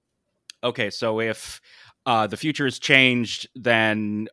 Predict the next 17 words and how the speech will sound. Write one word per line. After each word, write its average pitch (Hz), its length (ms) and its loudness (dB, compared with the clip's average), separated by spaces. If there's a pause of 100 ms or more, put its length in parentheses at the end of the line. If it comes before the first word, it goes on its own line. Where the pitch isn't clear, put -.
uh, 110 100 -8
Picard 110 300 0
will 110 100 -2
have 101 120 -4
never 104 180 -2
gone 113 340 0
back 113 200 2
in 110 80 -4
time, 107 300 0
so 104 160 -6
she 107 180 -6
will 101 200 -4
have, 98 300 -6 (540)
uh, 110 240 0
she - 140 -8
will 101 80 -6
never 101 340 -4